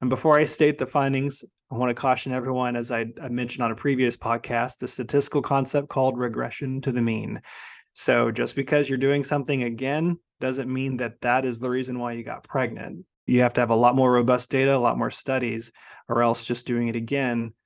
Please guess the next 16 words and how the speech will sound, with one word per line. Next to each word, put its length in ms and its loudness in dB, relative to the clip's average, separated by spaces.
and 160 -4
you 60 -4
get 160 -6
pregnant, 420 0
of 100 -10
course, 200 -4
you're 40 -12
gonna 100 -4
say, 160 -6
"Well, 260 0
it's 80 -12
'cause 200 -2
I 60 2
had 160 -2
bariatric 460 -4
surgery." 480 -4